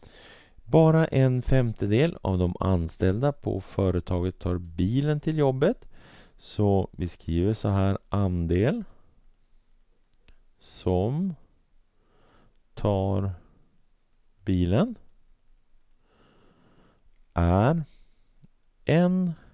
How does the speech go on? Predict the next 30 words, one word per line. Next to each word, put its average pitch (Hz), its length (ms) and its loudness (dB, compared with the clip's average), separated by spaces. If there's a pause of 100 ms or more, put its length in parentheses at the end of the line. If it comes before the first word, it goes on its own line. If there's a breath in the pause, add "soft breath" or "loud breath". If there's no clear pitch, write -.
(460 soft breath)
femtedel. 110 760 -2 (180)
Så, - 400 -2 (460 loud breath)
så - 140 -6
då 277 100 4
vet 127 600 2
vi 139 60 4
hur 123 80 4
stor 107 360 0
andel 87 960 0
som 95 240 -6
tar 73 420 -4
bilen. 76 540 -2 (480 loud breath)
Men 151 280 4
hur 175 140 4
frågan 127 720 0 (640)
är 120 100 0
ju 131 100 2
lite 127 220 -2
svårare 143 580 2
att 160 60 0
svara 147 360 2
på 120 260 -4
när 120 160 0
det 120 100 -2
gäller 95 600 2
hur 143 140 -2
många 131 340 0
som 113 240 -6
åker 87 400 -4
kollektivt. - 1080 -4